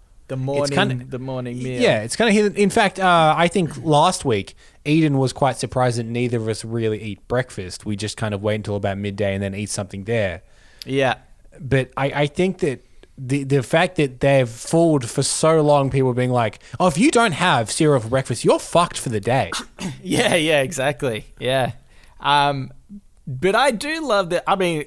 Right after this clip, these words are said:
Speaker 1: kind of just along the lines of sugar and, and I mean, I just put, said sugar on Weet-Bix before,
Speaker 2: Yeah.
Speaker 1: which is, like, it's such a funny idea 'cause it's, like, the one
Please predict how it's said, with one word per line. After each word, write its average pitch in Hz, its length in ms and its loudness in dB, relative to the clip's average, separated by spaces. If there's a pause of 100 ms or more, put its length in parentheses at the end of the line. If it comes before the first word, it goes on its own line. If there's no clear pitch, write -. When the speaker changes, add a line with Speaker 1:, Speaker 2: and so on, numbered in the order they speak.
Speaker 1:
kind 185 260 0
of 143 100 -4
just 143 220 -4
along 131 260 -2
the 123 80 -4
lines 123 320 -4
of 113 280 -14 (120)
sugar 127 500 -8
and, 110 320 -6
and 123 220 -6
I 127 80 -2
mean, 127 160 -2
I 127 120 -2
just 127 200 -8
put, 131 260 -10
said 120 320 -4
sugar 139 360 0
on 120 180 0
Weet-Bix 131 480 -2
before, 113 460 -4 (240)
Speaker 2:
Yeah. 120 260 0
Speaker 1:
which 131 180 -4
is, 127 280 0
like, 123 400 0 (240)
it's 139 160 -6
such 151 220 0
a 160 60 0
funny 135 320 -2
idea 131 280 0
'cause 147 180 -2
it's, 156 160 -2
like, 170 200 0
the 160 100 2
one 202 840 0